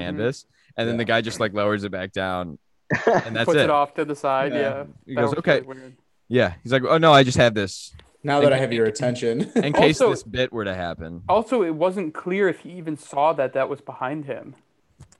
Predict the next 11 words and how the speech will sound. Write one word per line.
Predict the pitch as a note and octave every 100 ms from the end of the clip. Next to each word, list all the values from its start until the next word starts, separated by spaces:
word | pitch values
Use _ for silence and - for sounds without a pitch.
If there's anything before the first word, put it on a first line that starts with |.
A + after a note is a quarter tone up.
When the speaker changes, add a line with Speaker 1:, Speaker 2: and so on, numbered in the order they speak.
| _
Speaker 1:
No, | E2 D2 - _ _
he | G#2+
did | F2 E2
not. | F2
Speaker 2:
Yeah. | D#2 G#2 _ - - _ _ _ _ _ _ _ _ _ _ - - _ _ _ _ _ -
Speaker 1:
Uh, | F#2 E2+ E2 - _ _ _ _ - A#2 -
I | B2
mean, | C#3 -
I | B2
think | C3 E3+ D3+ - -
that | A#2+ G#2+